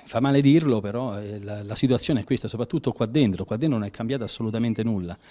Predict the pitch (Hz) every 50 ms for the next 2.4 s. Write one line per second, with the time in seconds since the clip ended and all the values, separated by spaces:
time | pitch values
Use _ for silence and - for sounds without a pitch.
0 | - - - - 113 - 180 160 - - - 113 120 123 127 117 101 95 98 117
1 | 127 113 113 113 117 123 - - 143 123 113 110 110 120 123 120 - 131 143 151
2 | 147 135 - 101 87 90 -